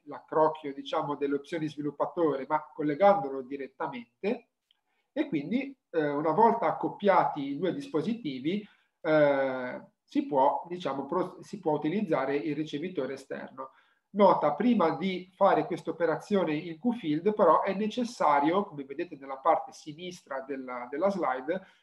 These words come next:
accoppiare il ricevitore G N S S via Bluetooth direttamente dalle impostazioni predefinite dello smartphone.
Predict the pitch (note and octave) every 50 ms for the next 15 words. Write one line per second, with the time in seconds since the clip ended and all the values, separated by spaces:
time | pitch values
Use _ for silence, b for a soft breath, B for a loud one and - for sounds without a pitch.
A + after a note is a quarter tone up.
0 | b b b - D#3+ - - G#3+ G#3 G#3 - A#3 A#3 G3+ F#3 E3+ D#3 C#3+ C3+ C3+
1 | C#3 - E3 D#3 D#3 D3+ D3 D3 D3+ D3+ - E3 E3+ F3 F3 G3+ F#3+ E3 D3+ -
2 | D#3 D#3 D#3 D#3+ D#3 - F3 F3+ F3 F3 - - D3+ C#3+ C#3+ D#3 D#3 D3 F3 G3+
3 | A3 G#3+ - D3 C#3+ - - E3+ D#3 F#3+ F3 F3 - A3 G3+ D3+ C3+ C3+ - -
4 | E3 D3+ D3 D3 D#3 D3 - D3+ - - G3 G3 G3 - D3+ C#3 C#3+ C#3+ - D#3+
5 | D#3 D3 D3+ D3 - G3+ E3 D3 C3+ C3+ - D#3 D3 C3 B2+ C3 B2+ C3 B2 -
6 | - C3 C3 C3+ B2+ - - _ - D3 C3+ C#3 C#3 C3